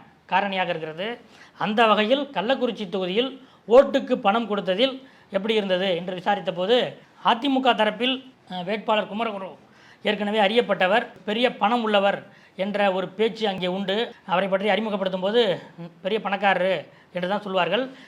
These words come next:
இந்த நிலையில், அதிமுக அங்கே ஓட்டுக்கு முந்நூறு ரூபாய் என்று அறுபது சதவீதம் பேருக்கு கொடுத்திருக்கிறது. இந்த நிலையில்,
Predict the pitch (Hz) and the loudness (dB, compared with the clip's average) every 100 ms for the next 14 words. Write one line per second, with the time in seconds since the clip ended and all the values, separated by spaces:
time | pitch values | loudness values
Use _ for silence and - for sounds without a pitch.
0 | - 185 214 214 190 196 240 214 - 214 | -16 -6 -4 -2 -2 -2 -2 -6 -6 0
1 | 254 254 277 208 170 185 202 214 214 - | 0 0 -2 -2 -2 2 2 2 -2 -16
2 | _ _ _ - _ 196 214 202 220 220 | _ _ _ -20 _ -6 -4 -2 -2 -4
3 | - 190 277 277 233 202 214 208 262 262 | -6 2 4 4 -4 -4 -4 0 2 2
4 | 214 220 233 180 - - _ _ - 185 | 2 4 4 4 -4 -20 _ _ -8 -6
5 | 185 202 240 - - - 226 285 277 233 | -2 0 0 -2 -12 -2 2 2 2 0
6 | 220 208 196 175 143 - _ _ 220 226 | 0 -2 -4 -6 -8 -18 _ _ -4 -2
7 | 190 185 175 156 143 - _ - 220 233 | -4 -4 -4 -8 -12 -18 _ -8 0 2
8 | 226 208 190 226 208 | 2 0 -2 -4 -8